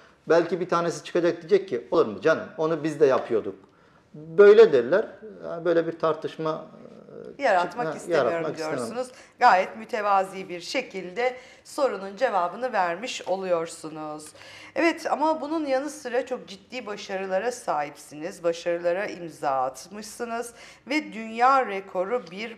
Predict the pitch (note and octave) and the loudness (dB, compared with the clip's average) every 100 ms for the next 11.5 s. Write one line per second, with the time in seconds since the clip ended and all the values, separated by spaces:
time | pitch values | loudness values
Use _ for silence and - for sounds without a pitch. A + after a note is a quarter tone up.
0 | - F3+ E3+ - - D#3+ E3+ E3 - F2+ | -10 -6 -6 -6 -10 -8 -8 -10 -12 -12
1 | - - _ _ _ _ _ _ _ _ | -12 -20 _ _ _ _ _ _ _ _
2 | _ _ - C#3 A#2 - - - - - | _ _ -4 0 0 -2 -10 -20 -20 -20
3 | - G2+ G2+ G2 G2 F#2+ - - F2+ F2+ | -10 -6 -4 -4 -4 -6 -10 -12 -14 -20
4 | - _ _ - C#3 C#3+ C#3 - A2 B2 | -20 _ _ 0 2 2 -2 -4 -4 -2
5 | C3+ C3+ C3+ C3+ C#3 C#3 - _ _ _ | 0 -2 -4 -4 -4 -4 -8 _ _ _
6 | _ _ _ _ _ _ _ _ _ _ | _ _ _ _ _ _ _ _ _ _
7 | _ _ _ _ _ _ _ _ _ A#2+ | _ _ _ _ _ _ _ _ _ -12
8 | A2 A#2+ A2 A2 A2+ A2+ G#2+ A2+ G#2+ G#2+ | -10 -6 -2 -2 -2 -4 -6 -8 -8 -8
9 | - G2+ G#2 G#2 - A2 G#2+ - A2 - | -8 -10 -10 -12 -10 -10 -10 -6 -4 -4
10 | G#2+ - A2+ A2 A2+ A2+ - B2 A2+ - | -8 -8 -8 -6 -6 -6 -2 -2 -2 -2
11 | G#2+ F#2+ G2 F2+ | -6 -6 -8 -10